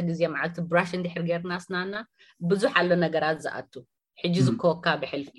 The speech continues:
Speaker 1: ቡን፣ እ፣ ብዙሕ ኣሎ ዝ-፣ ንሰትዮ ነገራት ሽኮር ብዙሕ ብዙሕ ዘለዎ ነሱ ይኣቱ እዩ፣ ኣብ ውሽጢ ይኣቱ። ኽ-፣ ኽ-፣ ብ-፣ ብብራሽ ብ-፣ ክነርክቦ ዘይንኽእል።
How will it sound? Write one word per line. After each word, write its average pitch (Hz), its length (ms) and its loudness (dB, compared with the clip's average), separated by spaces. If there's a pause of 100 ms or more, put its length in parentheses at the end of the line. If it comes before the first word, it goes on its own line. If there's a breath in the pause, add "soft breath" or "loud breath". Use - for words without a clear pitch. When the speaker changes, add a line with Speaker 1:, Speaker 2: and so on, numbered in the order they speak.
(440)
Speaker 1:
ቡን፣ 175 340 0 (1120 soft breath)
እ፣ 170 140 2
ብዙሕ 214 320 0
ኣሎ 220 200 4
ዝ-፣ 170 240 0
ንሰትዮ 170 440 -2
ነገራት 147 400 -2
ሽኮር 185 360 -2
ብዙሕ 180 280 -6
ብዙሕ 165 320 -4
ዘለዎ 139 420 -4
ነሱ 185 340 0
ይኣቱ 165 420 0
እዩ፣ 131 180 -2
ኣብ 123 160 -6 (680)
ውሽጢ 190 280 -2
ይኣቱ። 139 320 -2 (120)
ኽ-፣ - 120 -12 (100)
ኽ-፣ - 120 -6 (160)
ብ-፣ 175 300 6
ብብራሽ 175 760 2
ብ-፣ 160 200 -4 (640)
ክነርክቦ 185 500 2 (100)
ዘይንኽእል። 147 500 0